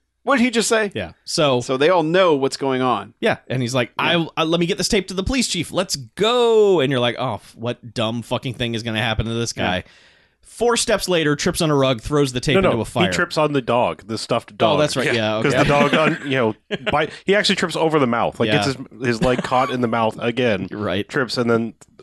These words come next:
Speaker 3: hurls the video cassette into the fireplace, which
Speaker 2: Mm-hmm.
Speaker 3: is going. So
Speaker 2: Yep.
Speaker 3: Yep. So tape is destroyed.
Speaker 2: Yes.
Speaker 3: And then that's when Lowry shows up with guys with guns and is like,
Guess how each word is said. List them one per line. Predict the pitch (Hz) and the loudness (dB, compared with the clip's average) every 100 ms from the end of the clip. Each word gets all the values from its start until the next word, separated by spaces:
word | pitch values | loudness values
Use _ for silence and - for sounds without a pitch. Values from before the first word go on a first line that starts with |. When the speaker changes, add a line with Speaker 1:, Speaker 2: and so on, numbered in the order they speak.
| - | -8
Speaker 3:
hurls | 156 139 131 - | 0 2 2 2
the | 117 104 - - - _ _ _ _ 139 139 | 2 2 -6 -20 -20 _ _ _ _ -20 -10
video | - 135 123 | -2 0 0
cassette | 117 123 117 | 0 -2 -2
into | 120 110 117 | -2 -2 0
the | 107 104 | 2 0
fireplace, | - 104 98 - 85 - | 0 -2 -2 -4 -8 -6
which | 104 | -6
Speaker 2:
Mm-hmm. | 120 156 | -4 -4
Speaker 3:
is | |
going. | 87 85 82 - | -6 -8 -14 -18
So | 87 80 76 - | -14 -14 -14 -8
Speaker 2:
Yep. | 113 - _ _ _ _ _ _ | -8 -8 _ _ _ _ _ _
Speaker 3:
Yep. | 92 90 | -16 -16
So | - 90 | -14 -14
tape | 80 101 92 | -8 -8 -8
is | 90 | -12
destroyed. | 87 - 76 73 _ | -14 -12 -12 -12 _
Speaker 2:
Yes. | 98 85 - | -10 -10 -10
Speaker 3:
And | 98 | -8
then | 92 90 85 80 _ | -4 -4 -6 -14 _
that's | 101 90 | -8 -6
when | 98 90 | -6 -6
Lowry | 85 87 87 | -6 -6 -8
shows | - 87 92 | -8 -8 -8
up | 90 _ - | -10 _ -10
with | 104 - | -10 -6
guys | 98 95 90 | -4 -4 -6
with | - | -2
guns | 143 127 110 | 0 0 -2
and | |
is | 101 | -4
like, | 98 | -6